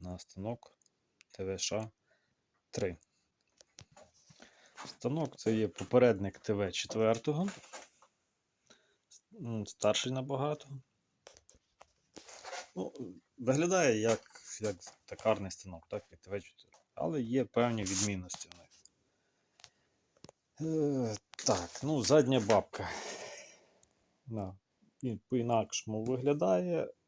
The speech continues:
Конус другий, зажим в нас є, е,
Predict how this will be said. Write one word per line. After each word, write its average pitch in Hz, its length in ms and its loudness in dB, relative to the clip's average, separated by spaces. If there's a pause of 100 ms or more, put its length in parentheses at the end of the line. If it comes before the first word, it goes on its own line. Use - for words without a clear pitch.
(140)
Конус 110 360 -2
другий, 143 460 2
зажим 110 520 0
в 95 60 -12
нас 107 360 -4
є, 101 220 -8 (1000)
е, 95 400 -6